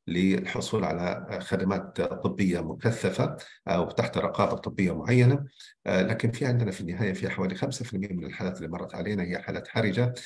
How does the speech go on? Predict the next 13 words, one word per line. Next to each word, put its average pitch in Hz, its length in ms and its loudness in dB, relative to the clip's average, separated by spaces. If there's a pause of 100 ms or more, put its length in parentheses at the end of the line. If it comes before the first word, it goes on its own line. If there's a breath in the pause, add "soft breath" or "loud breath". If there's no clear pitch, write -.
(280 loud breath)
بيكون 92 380 0
فيها، 95 680 0
آه، 82 600 -2
يعني 85 400 -4
فقدان - 540 2
في 92 260 0 (120)
أو، 92 140 4
أو 92 120 2
في - 120 0
تدهور 98 520 2
سريع 101 400 4
لحالة 90 440 0
المريض، 101 580 4